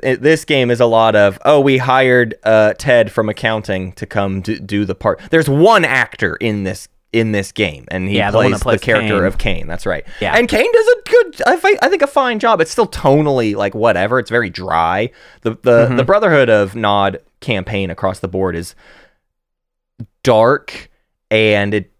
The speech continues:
Speaker 1: it almost doesn't even feel like it's winking at you. It, it feels like it forgot to wink at you, even though it meant to be winking at you. But
Speaker 2: Sure.
Speaker 1: this, because especially the first guy you get,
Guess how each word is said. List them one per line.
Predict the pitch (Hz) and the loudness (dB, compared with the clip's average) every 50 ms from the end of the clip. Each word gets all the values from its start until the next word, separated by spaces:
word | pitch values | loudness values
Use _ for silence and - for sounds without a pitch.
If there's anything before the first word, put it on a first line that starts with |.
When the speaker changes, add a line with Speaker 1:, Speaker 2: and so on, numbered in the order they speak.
| _ | _
Speaker 1:
it | - 127 123 - _ _ | -2 -2 -2 -2 _ _
almost | - 135 143 143 143 143 143 135 127 117 - - | 0 2 4 4 4 4 2 2 0 0 0 -2
doesn't | 127 117 - 123 | -2 0 -2 -4
even | 113 107 107 98 | -4 -4 -6 -6
feel | - 117 107 101 | -4 -2 0 0
like | 98 95 | 0 -2
it's | - - | -6 -8
winking | 92 85 101 95 87 - - 87 85 82 | -6 -4 -4 -4 -4 -6 -8 -10 -8 -6
at | 80 71 55 73 | -6 -8 -8 -6
you. | 87 85 | -6 -4
It, | 120 113 | -4 -4
it | 131 123 | -4 -4
feels | - 165 165 151 | -2 -2 0 0
like | 147 147 | -2 -4
it | 127 - | -6 -6
forgot | - - 120 98 85 85 - 98 98 95 - - | -4 -4 -4 -4 -4 -2 0 0 0 0 -2 -6
to | - - - 127 98 | -12 -12 -8 -6 -6
wink | 87 95 92 - - - | -4 -6 -6 -6 -6 -6
at | 87 78 - - | -6 -6 -6 -8
you, | 85 80 80 78 | -10 -10 -10 -8
even | - 120 110 110 107 | -6 -4 -4 -2 -2
though | 101 98 | -2 -2
it | 92 - | -2 -2
meant | 101 104 110 107 107 - | -2 -2 -2 -2 -2 -6
to | - - 104 | -10 -10 -8
be | 90 104 95 | -8 -6 -6
winking | 87 90 82 76 - 90 87 78 | -6 -8 -8 -10 -10 -10 -10 -10
at | 71 69 - - | -10 -12 -12 -12
you. | 80 76 - 82 - | -14 -14 -14 -8 -2
But | - 107 98 - | 0 0 2 2
Speaker 2:
Sure. | 120 92 85 82 - | 0 -2 -4 -4 -4
Speaker 1:
this, | - 107 - - _ - | -6 -6 -6 -8 _ -6
because | 127 127 - 135 120 110 | -4 -4 -2 -2 -2 -2
especially | 107 - - - 143 139 - - 127 110 | -4 -4 -2 0 0 0 0 -2 -4 -4
the | 101 92 | -4 -6
first | - - - 120 117 117 - - | -4 -2 -2 -2 -2 -2 -2 -2
guy | 113 98 98 | 0 0 0
you | 95 92 90 | -2 -4 -8
get, | 87 - 98 95 92 85 - - | -6 -4 -2 -2 0 -2 -4 -6